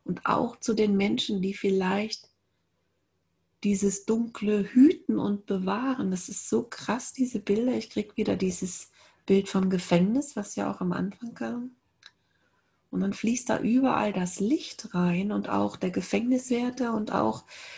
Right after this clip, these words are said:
die Gefängnisinsassen kriegen ganz, ganz viel Licht.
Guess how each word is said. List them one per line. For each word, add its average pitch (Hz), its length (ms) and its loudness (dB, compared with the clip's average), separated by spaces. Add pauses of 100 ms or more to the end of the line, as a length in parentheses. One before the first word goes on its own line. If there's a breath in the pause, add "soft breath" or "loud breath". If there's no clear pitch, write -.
(320 loud breath)
die 202 400 4
Gefängnisinsassen 196 1600 2
kriegen 208 380 -2
ganz, 233 400 0
ganz 240 400 -4
viel 240 340 0
Licht. 240 600 0